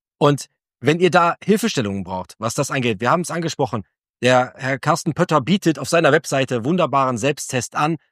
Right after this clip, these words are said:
macht ihn, findet heraus, wo ihr da vielleicht noch Unterstützung bekommen könnt, findet heraus, wer ihr seid. Findet heraus, was euch geprägt hat und wo vielleicht noch Stellschrauben sind, wo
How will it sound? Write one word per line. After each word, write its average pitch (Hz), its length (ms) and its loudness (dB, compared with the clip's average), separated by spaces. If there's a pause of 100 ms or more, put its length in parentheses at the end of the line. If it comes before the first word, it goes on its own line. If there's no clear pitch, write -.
(120)
macht - 380 0
ihn, 165 140 2
findet 180 320 2
heraus, 156 480 0 (260)
wo 139 180 4
ihr 180 220 4
da 165 140 2
vielleicht 165 380 -4
noch 165 100 -8
Unterstützung 156 560 -6
bekommen 123 340 -6
könnt, 139 300 -4 (360)
findet 220 240 4
heraus, 139 440 0 (360)
wer 117 380 0 (380)
ihr 165 160 0
seid. 175 340 -2 (580)
Findet 202 220 2
heraus, 175 260 0 (220)
was 165 220 0
euch 175 140 -2
geprägt 190 440 0
hat 123 140 -2 (220)
und 147 180 0
wo 208 100 6
vielleicht 185 380 0
noch 170 80 0
Stellschrauben 180 560 0
sind, 160 260 -2 (240)
wo 151 280 4